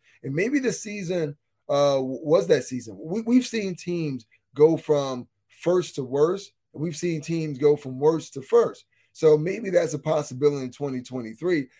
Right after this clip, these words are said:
Here's what I would say that happens is that maybe the coaching staff doesn't get fired because of that, George, but maybe certain guys on the coaching staff now are not gonna be here because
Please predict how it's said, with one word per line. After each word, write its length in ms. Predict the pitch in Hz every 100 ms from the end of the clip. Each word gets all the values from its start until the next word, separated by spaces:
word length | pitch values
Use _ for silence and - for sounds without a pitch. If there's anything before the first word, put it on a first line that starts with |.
| _
Here's 240 | 196 202 160
what 100 | 143
I 100 | 120
would 360 | 113 180 233
say 260 | - 151 135
that 160 | 113
happens 540 | 120 127 123 135 120 - _ _
is 260 | 143 147 120
that 240 | 147 131
maybe 340 | 143 175 180 185
the 120 | 165
coaching 340 | 165 160 156
staff 360 | - 156 135 123 -
doesn't 260 | 143 170
get 180 | 147 -
fired 300 | 151 143 139
because 300 | 131 127 120
of 80 | 104
that, 260 | 135 156 151
George, 480 | 180 185 180 151 _ _ _ _ 107
but 200 | 123 143
maybe 540 | 139 151 185 170 170 151
certain 380 | - 160 143
guys 480 | 127 143 139 135 127 _
on 480 | 139 139 135 127 120
the 80 | 113
coaching 380 | - 175 147 131
staff 380 | - 139 123 113
now 500 | 139 185 170 - 117 _ _ -
are 140 | 139
not 160 | 147 143
gonna 240 | 143 131
be 260 | 127 185 165
here 240 | 156 123
because 400 | 117 127 147 135